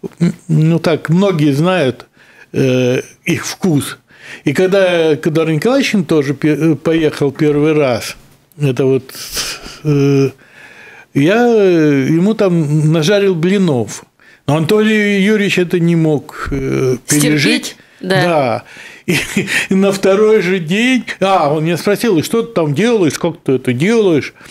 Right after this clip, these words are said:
Speaker 1: Я ему объяснил, э, два яйца, пол-литра воды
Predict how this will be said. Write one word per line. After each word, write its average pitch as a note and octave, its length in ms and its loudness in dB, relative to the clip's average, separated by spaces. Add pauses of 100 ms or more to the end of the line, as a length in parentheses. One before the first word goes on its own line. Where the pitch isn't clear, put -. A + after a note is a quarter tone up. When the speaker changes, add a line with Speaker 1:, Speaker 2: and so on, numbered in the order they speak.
(280)
Speaker 1:
Я G#3 200 2
ему C#3+ 220 2
объяснил, F#3 720 0 (220)
э, B2+ 340 2 (560)
два F#3 300 2
яйца, G#3 520 0
пол-литра D#3 540 0
воды E3 560 0